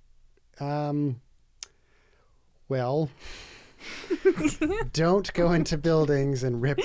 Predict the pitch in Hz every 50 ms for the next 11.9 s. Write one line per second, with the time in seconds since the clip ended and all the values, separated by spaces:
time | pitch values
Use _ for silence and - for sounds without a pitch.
0 | - - - - 113 - - - - - - - - - - - - - - -
1 | 320 - - 466 539 - - - - 208 262 214 226 240 233 208 202 196 214 -
2 | - 330 - - - - - - - - - - - - 156 165 170 170 170 175
3 | 175 175 156 - 170 175 170 165 160 156 156 151 147 143 135 123 120 127 151 156
4 | 143 147 147 185 202 202 190 170 151 143 147 143 143 135 - - 131 123 127 120
5 | 110 - 123 120 117 117 117 120 120 120 127 123 117 120 123 - - - 123 123
6 | - - 135 120 120 123 117 107 - 117 117 113 113 120 120 110 113 113 113 110
7 | - - 127 120 120 113 117 117 110 113 117 113 - - 117 117 123 123 - -
8 | 151 160 170 165 - - - - - - - 240 269 302 285 - 226 208 208 220
9 | 262 254 - 320 330 339 359 349 - - _ _ - - - - - 123 113 113
10 | 113 110 107 107 104 - - 165 202 202 185 208 214 214 214 214 214 131 127 -
11 | - - - 196 196 - - 190 175 175 170 175 175 190 208 220 240 254